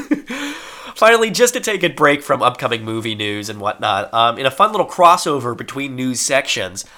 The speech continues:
I can report that Summertime Rendering, the mystery anime series adapted from writer and, uh, illustrator Yasuki Tanaka, will be making its way to Disney Plus in April of next year.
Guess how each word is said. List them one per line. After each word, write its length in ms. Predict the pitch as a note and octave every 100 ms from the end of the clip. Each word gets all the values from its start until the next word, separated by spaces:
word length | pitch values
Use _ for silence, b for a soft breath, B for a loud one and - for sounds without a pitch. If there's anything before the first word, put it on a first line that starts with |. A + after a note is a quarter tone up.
| -
I 100 | F3+
can 160 | G#3+
report 400 | F3 - F#3+ F#3
that 160 | B2+ B2
Summertime 560 | - G#3 G#3 F#3 D3+
Rendering, 480 | C3+ D3 A#2 F#2+ F#2+
the 260 | G#2 G2+ G2+
mystery 380 | C#3 - D3 B2
anime 300 | B2 B2 G#2+
series 340 | - G#2 G2
adapted 460 | G2+ G#2+ A2 - A2
from 220 | A#2 G#2+
writer 360 | A2 G#2+ G#2+ G#2
and, 120 | G2
uh, 340 | G#2 G2+ G2+
illustrator 680 | G2 A2+ - A#2+ G#2+ G#2 G2 B B B
Yasuki 720 | C3 B2 C#3+ B2+ B2+ A#2+ G#2+
Tanaka, 640 | G#2 B2 D3 D3+ G#2 G2 B B B
will 180 | D#3+ G3
be 120 | A3+
making 340 | F#3+ F#3 E3
its 180 | D3 B2
way 260 | B2 C3+ B2+
to 240 | - A2 G#2+ A#2
Disney 420 | D#3+ F#3+ F#3 F3+
Plus 640 | - E3+ A#3+ C3+ - -
in 200 | - B2 -
April 380 | C#3+ D3+ D#3 B2+
of 80 |
next 320 | A2+ G#2+ - C#3
year. 260 | B2 C2